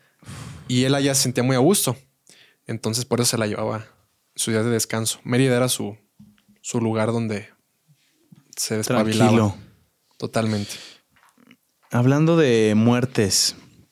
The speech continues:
Speaker 2: hay también mitos de artistas que enterraron vivos entre, o sea, que enterraron vivos.
Speaker 1: Sí,
Speaker 2: Se dice
Speaker 1: claro.
Speaker 2: que se enterraron vivos, ¿no?
Speaker 1: Sí.
Speaker 2: ¿De quién se dice, por ejemplo?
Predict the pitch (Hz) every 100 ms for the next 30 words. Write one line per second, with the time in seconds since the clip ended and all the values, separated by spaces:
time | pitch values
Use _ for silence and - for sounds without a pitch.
0 | _ _ _ _ - - - 127 143 151
1 | 160 151 147 143 139 151 143 127 110 101
2 | 95 92 92 - - - 113 - 117 139
3 | 135 131 104 98 101 101 107 123 120 117
4 | 120 107 104 104 98 90 - _ _ _
5 | _ _ _ _ _ - 107 107 107 107
6 | 110 107 120 123 131 107 113 123 120 117
7 | 110 110 104 110 113 120 104 98 104 185
8 | - - - 113 107 - 127 - 139 147
9 | 143 139 127 113 107 117 110 107 92 123